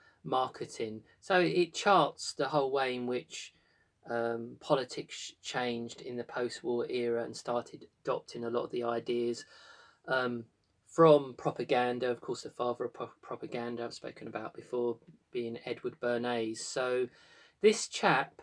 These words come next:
who, as I say, unfortunately, I can't remember his name, his whole, um, YouTube channel was just apparently about exposing this guy, Adam Curtis, the filmmaker, who he saw as an, an, um,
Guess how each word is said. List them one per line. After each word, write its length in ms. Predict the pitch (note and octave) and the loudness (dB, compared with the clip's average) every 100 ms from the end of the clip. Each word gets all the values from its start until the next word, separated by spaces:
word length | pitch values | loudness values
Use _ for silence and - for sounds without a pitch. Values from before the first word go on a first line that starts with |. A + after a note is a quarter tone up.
| - | -10
who, 180 | C#3 B2 C3+ | -6 -6 -8
as 140 | B2+ | -12
I 20 | A#2+ | -8
say, 200 | C3 B2 | -6 -6
unfortunately, 580 | A#2+ C#3+ C#3+ - A#2+ A#2+ | -6 -6 -6 -6 -8 -8
I 60 | |
can't 260 | A#2+ B2+ B2+ | -8 -8 -6
remember 340 | A#2+ A#2+ A#2 | -4 -4 -4
his 180 | A#2+ A#2+ | -4 -4
name, 280 | B2 A#2+ A#2 - - - _ _ | -2 -2 -4 -12 -20 -20 _ _
his 240 | - F3+ E3+ | 0 2 2
whole, 480 | - F#3+ F3 D#3 - | 4 6 8 4 2
um, 400 | C#3+ C#3 C3+ C3 | 0 2 0 -2
YouTube 440 | D3 D#3 D#3+ D3 - | 6 6 6 -2 -2
channel 320 | C#3+ C3+ A#2+ | 0 0 0
was 140 | B2 | -2
just 240 | C#3 - - | -6 -8 -10
apparently 520 | - - D3+ C#3 B2 A#2+ | -14 -4 -2 0 -2 -2
about 380 | C3+ C3 A#2+ | 2 4 2
exposing 920 | C#3 - - - D3 D3 B2+ B2 A#2+ A#2+ | -2 -6 -2 6 8 8 4 -2 -4 -6
this 200 | B2 - | -8 -6
guy, 500 | - B2+ B2 A#2 A#2 _ - - | -2 0 2 0 -4 _ -10 -4
Adam 320 | C3+ C3 B2+ | -2 -2 -6
Curtis, 640 | - C3+ A#2+ - A#2 - - _ _ _ _ _ - | -4 -4 -4 -8 -10 -10 -16 _ _ _ _ _ -8
the 80 | D3 | -2
filmmaker, 600 | - D3+ C#3+ B2+ - A#2+ | 6 8 8 2 -4 0
who 140 | C#3+ | 0
he 240 | C#3 F#3 F3 | 4 4 4
saw 400 | - C3 A2+ A2+ - - - - _ - | 2 4 4 0 -10 -20 -20 -20 _ 0
as 440 | D3+ D3 C#3+ - - | 4 4 2 -4 -8
an, 240 | C3+ C3 A#2 - | -6 -6 -8 -10
an, 180 | C3 C3 - - | -8 -8 -8 -4
um, 480 | B2+ B2+ B2 A#2+ | -2 -2 -2 -4